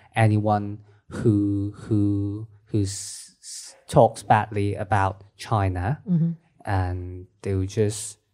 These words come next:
Speaker 1: charge at them, attack them verbally or in different ways. Um, he thinks that, uh, the C C P aren't treating,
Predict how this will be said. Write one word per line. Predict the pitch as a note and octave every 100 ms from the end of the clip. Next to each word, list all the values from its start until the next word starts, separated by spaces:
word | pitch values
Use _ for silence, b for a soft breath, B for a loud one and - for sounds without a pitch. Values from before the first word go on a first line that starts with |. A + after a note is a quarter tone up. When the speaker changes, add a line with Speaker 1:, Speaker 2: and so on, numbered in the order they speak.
| _
Speaker 1:
charge | - B2+ A#2+ A2+ G2+
at | G2+
them, | G2 F#2 G2+
attack | F#2 - A#2 -
them | G#2 F#2 F#2
verbally | G#2+ F#2+ G2 D#2+ C#2+ B2+ _ _ _ _
or | D#2+ D2 - -
in | G2
different | F#2 - G#2
ways. | - A#2+ - _ _ _ _ -
Um, | A#2+ A2+ G#2+ G#2 G2+ G#2 - _ _ _ _ _ _ _
he | -
thinks | A#2+ C#3+ C#3+ C#3 - - -
that, | B2 A#2 G#2+ -
uh, | G#2 G2 G2 G2
the | G2+ G#2 G2+ G2 G#2 - -
C | - C3 A2+
C | A2+ A2
P | - G#2 G2+ G#2+ - _ _ _ -
aren't | A2+ A2 G2+
treating, | - G#2+ G#2+ A2+ G2+ G2+ G2 G2